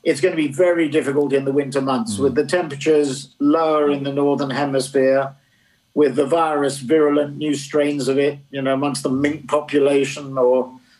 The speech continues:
Speaker 1: the dead mink population in, in Denmark, uh, and elsewhere. I mean, I, it, it is, I think, very serious.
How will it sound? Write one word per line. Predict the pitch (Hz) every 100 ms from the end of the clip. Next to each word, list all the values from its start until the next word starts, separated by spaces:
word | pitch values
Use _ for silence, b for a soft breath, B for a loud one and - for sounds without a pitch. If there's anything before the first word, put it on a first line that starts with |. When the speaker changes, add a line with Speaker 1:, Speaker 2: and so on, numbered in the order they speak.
| B
Speaker 1:
the | 127
dead | 117 151 139
mink | 131 127 123
population | 131 120 135 131 127 135 131
in, | 127 123 123
in | 135 127 120
Denmark, | 156 139 131 127 127 B B B B B 131
uh, | 131 131
and | 131
elsewhere. | 143 139 135 160 139 135 139
I | 156
mean, | 156
I, | 143 165 - -
it, | 160 147
it | 160 156
is, | 160
I | 147
think, | 147 147 131
very | 156 143
serious. | 135 - 170 139 131 135